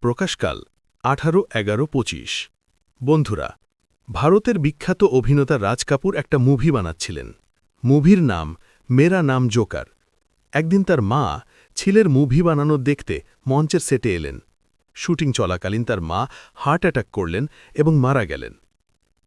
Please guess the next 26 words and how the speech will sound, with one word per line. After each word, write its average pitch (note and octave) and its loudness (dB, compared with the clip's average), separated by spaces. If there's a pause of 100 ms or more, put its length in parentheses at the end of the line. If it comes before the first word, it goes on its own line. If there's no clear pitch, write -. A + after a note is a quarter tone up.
(120)
মঞ্চের E3 4
মালিক D3 0
বলল, F#3+ 2 (520)
"তোমার F3 2
মা F3 2
হার্ট C#3 -2
অ্যাটাক E3+ 0
করেছেন G2+ -6 (220)
এবং C#3+ 4
মারা C3+ 2
গেছেন। F#2+ -6 (680)
দুঃখের E3 2
বিষয় G3 0
হলো F#3+ 2
আজই D3 2
তোমার E3+ 2
মঞ্চের D3 0
শেষ A2+ -2
দিন F#2 -6 (300)
এবং F#3 2 (100)
একটু E3 0
পরই F#3+ 2
পরের F3 4
দৃশ্য D#3+ -4
শুটিং F#3 0
আছে।" - -6